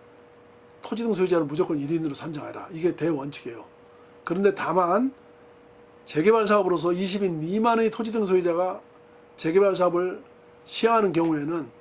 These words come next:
토지 등 소유자가 정비구역 지정 후에 정비사업을 목적으로 해가지고 토지나 건축물을 취득한 경우에는 구역 지정, 지정 당시의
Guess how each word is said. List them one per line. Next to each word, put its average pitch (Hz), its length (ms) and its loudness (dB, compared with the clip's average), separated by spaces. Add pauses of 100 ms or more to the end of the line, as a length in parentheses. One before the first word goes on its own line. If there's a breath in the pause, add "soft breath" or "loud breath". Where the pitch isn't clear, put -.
(500)
토지 226 200 0
등 233 100 0
소유자가 180 440 2
정비구역 214 640 2
지정 190 400 0
후에 247 500 0 (680)
정비사업을 208 460 4
목적으로 190 440 4
해가지고 185 300 2
토지나 196 880 0
건축물을 190 680 2 (1300)
취득한 233 500 0
경우에는 175 640 2 (2500)
구역 214 280 0
지정, 226 260 0
지정 196 320 0
당시의 220 920 0